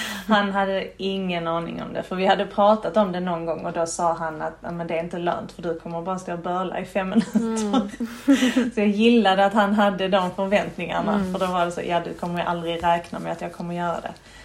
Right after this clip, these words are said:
Speaker 2: Nej.
Speaker 1: Så att, nej, han hade verkligen ingen aning. Och det var så, för vår fotograf har lyckats fånga precis när Lovisa avslöjar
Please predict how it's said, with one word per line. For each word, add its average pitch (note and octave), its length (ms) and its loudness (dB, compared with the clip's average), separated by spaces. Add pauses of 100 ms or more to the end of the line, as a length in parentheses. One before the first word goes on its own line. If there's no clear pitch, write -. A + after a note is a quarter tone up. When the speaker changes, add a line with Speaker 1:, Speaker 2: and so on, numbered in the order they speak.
(120)
Speaker 2:
Nej. F3+ 320 -4
Speaker 1:
Så F3+ 60 4
att, E3+ 160 2
nej, F#3+ 240 4
han F#3 220 0
hade F#3 200 -2
verkligen F3+ 440 -4
ingen F3 400 -4
aning. F3 460 -4 (1080)
Och F#3 100 -2
det F#3 80 0
var F#3 140 0
så, F#3 240 -4
för - 140 -10
vår F3+ 200 -4
fotograf F3 800 -2
har F3 120 -4
lyckats F3+ 460 -6
fånga F3 560 -2 (600)
precis F3+ 680 -4
när F3 120 -2
Lovisa F3 520 -2
avslöjar - 720 -4